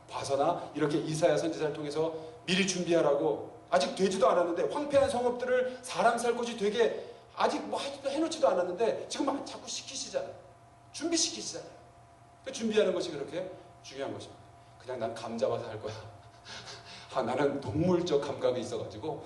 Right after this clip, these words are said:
딱 상황에 처하면 난 잘해." 그래가지고 준비를 안 해. 그럼 동물 되는 거예요. <laughs>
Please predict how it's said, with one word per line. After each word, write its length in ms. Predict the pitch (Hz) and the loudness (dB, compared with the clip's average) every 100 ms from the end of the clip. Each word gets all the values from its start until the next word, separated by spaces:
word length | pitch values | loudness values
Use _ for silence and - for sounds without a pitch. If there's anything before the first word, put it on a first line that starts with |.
| - - | -12 -4
딱 160 | 165 | -2
상황에 340 | - 226 208 180 | 2 4 6 4
처하면 280 | 180 151 151 | 4 2 0
난 120 | 151 | -2
잘해." 420 | - - - 104 - - - - - - | -4 -8 -10 -12 -12 -20 -20 -20 -20 -14
그래가지고 280 | - 139 139 | 0 2 2
준비를 260 | 175 160 - | -2 0 2
안 140 | 107 | 0
해. 100 | 110 - - - - - - - - - - - - - | -6 -10 -16 -20 -20 -20 -20 -20 -20 -20 -20 -20 -20 -20
그럼 140 | 131 117 | -14 -8
동물 260 | 107 113 | -4 -4
되는 200 | - 101 | -6 -10
거예요. 600 | - 104 170 - 151 - | -8 -2 0 0 -2 -4
<laughs> 100 | - | -12